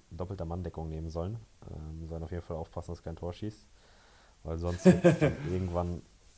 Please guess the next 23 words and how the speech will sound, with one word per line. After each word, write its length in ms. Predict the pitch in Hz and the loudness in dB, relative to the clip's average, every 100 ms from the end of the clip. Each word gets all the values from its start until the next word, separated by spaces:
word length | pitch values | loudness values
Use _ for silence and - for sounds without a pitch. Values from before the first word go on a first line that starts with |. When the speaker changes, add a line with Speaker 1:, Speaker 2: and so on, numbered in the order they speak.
| - - | -20 -12
Speaker 1:
äh, 360 | 85 87 87 85 | -6 -2 -2 -4
zu 260 | - 107 101 | -6 -4 0
weit, 420 | 104 104 - - | 2 2 -4 -12
also 140 | 90 87 | -8 -6
sonst 160 | 90 | -6
bist 160 | 95 - | -8 -8
du 40 | |
zu 220 | 92 101 | -6 0
weit 220 | 95 92 90 | 2 2 2
weg, 260 | 98 - - | -2 -4 -12
was 200 | 92 - | -10 -8
nicht 120 | 87 | -4
heißen 220 | 87 82 | -4 -2
soll, 140 | 85 85 | 0 0
dass 80 | 85 | -2
ich 80 | 90 | -6
dich 120 | 85 | -6
immer 140 | 90 | -4
noch 120 | 85 | -2
einholen 340 | 73 90 92 90 | -2 -2 -2 -2
kann, 220 | 92 85 | -4 -4
aber, 280 | 82 87 85 - - - - - - - - - 80 | -4 -4 -4 -8 -20 -20 -20 -20 -20 -20 -20 -12 -8
ähm, 580 | 78 78 76 76 76 | -6 -4 -6 -8 -10